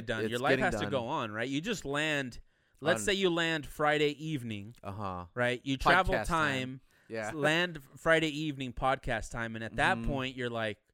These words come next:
Speaker 2: "Okay, what? How the fuck did this week go?"
Speaker 1: Yeah, yeah.
Speaker 2: You know, what happened?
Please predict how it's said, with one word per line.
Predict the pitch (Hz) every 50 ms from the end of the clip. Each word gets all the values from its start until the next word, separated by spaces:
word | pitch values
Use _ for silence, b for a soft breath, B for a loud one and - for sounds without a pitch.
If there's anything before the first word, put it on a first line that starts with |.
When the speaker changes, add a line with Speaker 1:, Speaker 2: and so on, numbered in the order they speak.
| _ _ _ _ _ _ _ -
Speaker 2:
"Okay, | 107 - - 113 101 92 90 85 - _ _ _ _ _ _ _ _ _ _ _ _ -
what? | 117 127 117
How | 127 131 123
the | 123 123
fuck | - - 135 123 113 -
did | 127 113 110
this | 110 - -
week | 120 131 131 -
go?" | - 104 101 107 107 - - - -
Speaker 1:
Yeah, | 123 120 117 113 113 113 110 107 107 110 - _ _ _ _ -
yeah. | 92 90 90
Speaker 2:
You | 87
know, | 117 123 120
what | 117 123 135 151 139
happened? | 117 143 135 135 - - 110 101 95 95 - - -